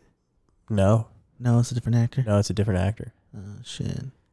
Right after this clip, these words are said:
Speaker 1: This guy's fucking huge, by the way.
Speaker 2: Yeah, he's
Speaker 1: He's a
Speaker 2: fucking huge.
Speaker 1: tall fucking, this Michael Myers is a big fucking guy. <laughs>
Speaker 2: Yeah.
Speaker 1: Uh, no, but what's,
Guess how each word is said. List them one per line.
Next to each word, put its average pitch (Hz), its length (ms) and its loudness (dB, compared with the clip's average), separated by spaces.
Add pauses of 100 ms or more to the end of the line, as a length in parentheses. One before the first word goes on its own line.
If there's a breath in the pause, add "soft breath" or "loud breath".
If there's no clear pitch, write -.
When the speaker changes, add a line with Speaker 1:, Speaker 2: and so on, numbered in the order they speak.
(120)
Speaker 1:
This - 120 0
guy's - 200 6
fucking - 300 4
huge, 135 540 6
by 80 180 -2
the 80 80 -2
way. 92 120 -6
Speaker 2:
Yeah, 110 120 -4
he's 113 340 -6
Speaker 1:
He's 143 160 6
a 95 120 8
Speaker 2:
fucking - 160 0
huge. 107 140 -8
Speaker 1:
tall 110 280 6
fucking, 104 280 2
this 135 160 4
Michael 127 300 4
Myers 92 400 2
is 87 140 -4
a 95 40 -4
big 107 300 -2
fucking 92 380 -2
guy. 87 300 -4
<laughs> - 40 -2
Speaker 2:
Yeah. 120 300 2 (640 loud breath)
Speaker 1:
Uh, 113 400 2 (720)
no, 143 320 10
but 117 240 8
what's, 135 380 6